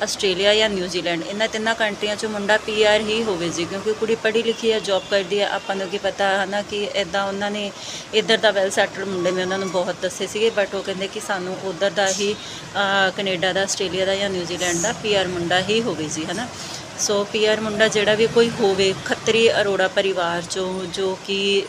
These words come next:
ਸਰਦਾਰ ਹੋਵੇ ਜੀ ਮੁੰਡਾ। ਇਹ ਪਹਿਲੀ ਕੁੜੀ ਹੈ ਜਿਹਦੀ ਇਹ ਡਿਮਾਂਡ ਹੈ ਕਿ ਮੁੰਡਾ ਸਰਦਾਰ ਹੋਵੇ ਜੀ, ਹੈ ਨਾ।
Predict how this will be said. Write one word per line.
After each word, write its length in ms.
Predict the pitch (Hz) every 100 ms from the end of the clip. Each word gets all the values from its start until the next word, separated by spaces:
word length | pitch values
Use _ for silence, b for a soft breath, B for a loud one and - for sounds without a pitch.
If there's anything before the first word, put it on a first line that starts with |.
| - - 240
ਸਰਦਾਰ 520 | 220 190 180 175 214
ਹੋਵੇ 260 | 208 170
ਜੀ 140 | 165 175
ਮੁੰਡਾ। 340 | 170 160 160 156 -
ਇਹ 80 | -
ਪਹਿਲੀ 300 | - 202 220
ਕੁੜੀ 260 | 214 208 208
ਹੈ 40 |
ਜਿਹਦੀ 300 | 202 208 220
ਇਹ 160 | 202 208
ਡਿਮਾਂਡ 420 | 214 196 180 175
ਹੈ 40 | 185
ਕਿ 160 | 226
ਮੁੰਡਾ 280 | 214 185 196
ਸਰਦਾਰ 560 | - 208 175 160 151 190
ਹੋਵੇ 260 | 165 156
ਜੀ, 180 | 147 170
ਹੈ 100 | 185
ਨਾ। 160 | 226